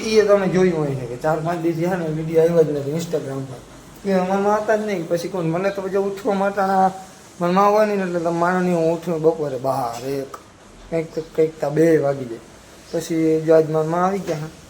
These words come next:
એટલે હવે વાંધો નહીં આવે, હવે ઉઠાડતા, ઉઠાડી દેતા જાહે, પછી વીડિયો બની જાહે, વ્લોગ બની જાહે, હવે વાંધો નહીં આવે. હવે કન્ટિન્યુ થઈ જાય ટૂંકમાં, Instagram-માં થઈ જાય. Instagram-માં તમે જોયું હોય વીડિયો આવ્યા જ નથી, છેલ્લા બે મેં મારા નાખ્યા હતા ને નાખ્યા હતા.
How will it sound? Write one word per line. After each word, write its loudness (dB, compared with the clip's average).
એટલે -4
હવે 4
વાંધો 0
નહીં 0
આવે, 2
હવે 4
ઉઠાડતા, -2
ઉઠાડી -4
દેતા -2
જાહે, -2
પછી -8
વીડિયો 0
બની -4
જાહે, 0
વ્લોગ 0
બની -2
જાહે, -6
હવે -2
વાંધો 0
નહીં -2
આવે. -4
હવે 8
કન્ટિન્યુ 0
થઈ 0
જાય 2
ટૂંકમાં, -6
Instagram-માં 0
થઈ -2
જાય. 4
Instagram-માં 0
તમે -2
જોયું 2
હોય -2
વીડિયો 2
આવ્યા 0
જ -10
નથી, -12
છેલ્લા 2
બે 2
મેં -2
મારા -2
નાખ્યા -2
હતા -4
ને -8
નાખ્યા -4
હતા. -8